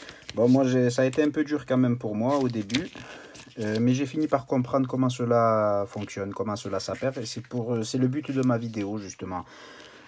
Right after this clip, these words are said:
Euh, c'est pour vous montrer, justement, plus simplement comment l'appairer.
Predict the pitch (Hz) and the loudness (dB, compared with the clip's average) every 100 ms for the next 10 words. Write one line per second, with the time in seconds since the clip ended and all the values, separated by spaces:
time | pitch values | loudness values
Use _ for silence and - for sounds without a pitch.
0 | - - 98 98 95 95 98 - 98 - | -16 -8 -4 -2 0 0 -2 -6 -10 -8
1 | 101 101 113 117 117 - 135 120 113 117 | -6 -2 2 2 2 0 0 0 -2 2
2 | 123 123 - 135 127 123 113 107 113 127 | 2 2 -2 -8 -2 -2 -2 0 0 0
3 | 113 110 104 - 92 90 | 0 0 -2 -4 -8 -8